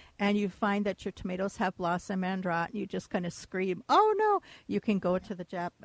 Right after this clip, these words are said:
to the, uh, website, find out what to do with blossom end rot, or if you're afraid squash bugs are coming for your squash plants, there's hints on that, and there's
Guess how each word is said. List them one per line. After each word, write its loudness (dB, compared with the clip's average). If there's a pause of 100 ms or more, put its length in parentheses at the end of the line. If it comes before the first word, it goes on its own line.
to -6
the, -2
uh, -2
website, -2
find -2
out 0
what -2
to -8
do -4
with -4
blossom -4
end -4
rot, -6
or -8
if -14
you're -6
afraid -4
squash 0
bugs -2
are -4
coming -4
for -10
your -4
squash -6
plants, -6 (380)
there's 2
hints 2
on 0
that, -2
and -4
there's -2